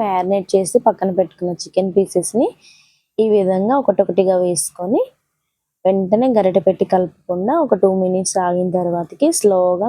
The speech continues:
మెల్లమెల్లగా ఇలా గరిటె పెట్టి అటు ఇటు కదిలించుకుంటూ ఈ చికెన్ పీసెస్ని మంచి గోల్డెన్ బ్రౌన్ కలర్ వచ్చేంత వరకు వేయించుకోవాలి.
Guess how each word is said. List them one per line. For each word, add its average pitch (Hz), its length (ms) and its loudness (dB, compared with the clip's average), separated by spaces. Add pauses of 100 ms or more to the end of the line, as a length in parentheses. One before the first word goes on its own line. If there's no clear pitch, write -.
మెల్లమెల్లగా 180 680 -2 (120)
ఇలా 185 140 -2 (100)
గరిటె 170 320 -6
పెట్టి 175 280 -2 (1000)
అటు 190 200 2 (140)
ఇటు 202 260 0
కదిలించుకుంటూ 185 920 0 (760)
ఈ 427 140 2
చికెన్ 190 380 0
పీసెస్ని 190 540 -2 (600)
మంచి 202 320 0 (100)
గోల్డెన్ 190 440 2
బ్రౌన్ 196 260 0
కలర్ 180 220 2
వచ్చేంత 175 560 -2
వరకు 170 320 0 (120)
వేయించుకోవాలి. 180 920 -2